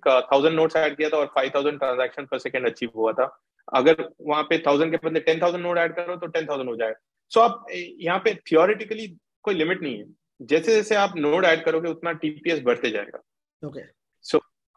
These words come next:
Speaker 1: वो, that's the beauty, there is no upper limit। और यही हमारा कहना है कि अग-, अगर आप, अ, एक blockchain बना रहे हो फ्यूचर के लिए, तो आप ये मान रहे हो कि global mass adoption होगा,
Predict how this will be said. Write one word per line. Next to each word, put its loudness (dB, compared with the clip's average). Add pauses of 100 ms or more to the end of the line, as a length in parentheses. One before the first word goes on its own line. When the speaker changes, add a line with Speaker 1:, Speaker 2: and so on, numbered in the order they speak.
(440)
Speaker 1:
वो, -6
that's 4
the 2
beauty, 4
there 4
is 2
no 0
upper 2
limit। -6 (120)
और 4
यही 2
हमारा 0
कहना -4
है -8
कि -8
अग-, -2 (200)
अगर 0
आप, 2 (280)
अ, -2 (340)
एक -8
blockchain 0
बना 2
रहे 2
हो 2
फ्यूचर -2
के -8
लिए, -10 (640)
तो 0 (140)
आप 4
ये 4
मान 2
रहे 0
हो 2
कि 0
global -2
mass 0
adoption -2
होगा, -10